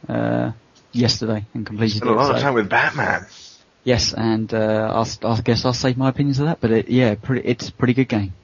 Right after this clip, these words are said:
Speaker 1: I'll just leave it at that.
Speaker 2: I'm gonna
Speaker 1: So
Speaker 2: play it now as soon as I'm done with this.
Speaker 1: <laughs> Just to finish off, um, this week, I'm gonna run down what's out next, next Friday, or this Friday,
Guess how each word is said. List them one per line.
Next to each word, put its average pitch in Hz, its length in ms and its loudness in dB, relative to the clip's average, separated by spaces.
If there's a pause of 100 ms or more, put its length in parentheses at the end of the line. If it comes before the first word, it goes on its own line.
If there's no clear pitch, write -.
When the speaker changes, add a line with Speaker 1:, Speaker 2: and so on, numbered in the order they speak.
(260)
Speaker 1:
I'll 113 100 0
just 107 200 -4
leave 107 140 4
it 92 40 -2
at 95 60 -2
that. 107 160 -2 (340)
Speaker 2:
I'm 107 80 0
gonna 104 120 4
Speaker 1:
So 160 160 2
Speaker 2:
play 92 80 -2
it 82 60 -6
now 98 260 4
as 85 60 -8
soon 98 140 2
as 92 60 0
I'm 92 100 -2
done 92 140 2
with 90 120 -2
this. - 220 -2 (140)
Speaker 1:
<laughs> - 1400 -4
Just - 220 0
to 190 60 2
finish 180 280 0
off, 156 320 0 (260)
um, 131 760 0 (720)
this - 160 -2
week, 147 280 0 (600)
I'm 127 140 2
gonna 127 440 4
run 135 200 0
down 127 220 2
what's 131 220 -2
out 131 240 -2
next, - 220 -8 (120)
next - 200 -4
Friday, 123 360 2
or 123 120 0
this 135 180 4
Friday, 113 460 2